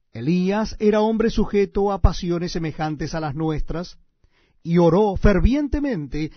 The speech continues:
para que no lloviese, y no llovió sobre la tierra por tres años y seis meses.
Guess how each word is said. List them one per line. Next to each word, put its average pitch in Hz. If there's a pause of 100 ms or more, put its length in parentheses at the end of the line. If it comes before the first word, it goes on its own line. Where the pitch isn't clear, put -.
(160)
para 165
que 160
no 156
lloviese, 156
y 156
no 156
llovió 226
sobre 143
la 131
tierra 151 (260)
por 151
tres 160
años 143 (220)
y 165
seis 139
meses. -